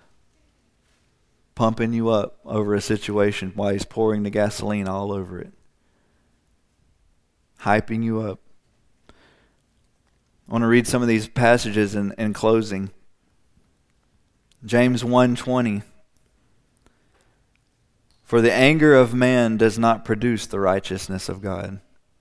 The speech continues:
You being angry over a situation or wrathful over a situation is not working the righteousness of God. First Peter two twenty-two through twenty-three.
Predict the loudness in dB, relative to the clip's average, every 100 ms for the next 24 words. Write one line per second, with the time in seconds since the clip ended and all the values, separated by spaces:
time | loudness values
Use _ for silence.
0 | _ _ _ _ _ _ _ -2 2 2
1 | 2 2 0 2 2 2 0 -2 -4 -2
2 | 0 0 0 -4 -4 0 0 -2 0 0
3 | 0 -2 -4 -6 -4 -2 -4 -6 -8 -4
4 | 0 0 0 -2 -4 -6 -8 -2 -2 -2
5 | -4 -8 -8 -10 -10 -8 -6 -6 -8 -14
6 | _ _ _ _ _ _ _ _ _ _
7 | _ _ _ _ _ _ _ _ _ 2
8 | 2 2 4 4 2 0 0 -2 -2 -2
9 | 0 -2 -2 -4 -4 -2 -2 -2 -2 -2
10 | 0 -2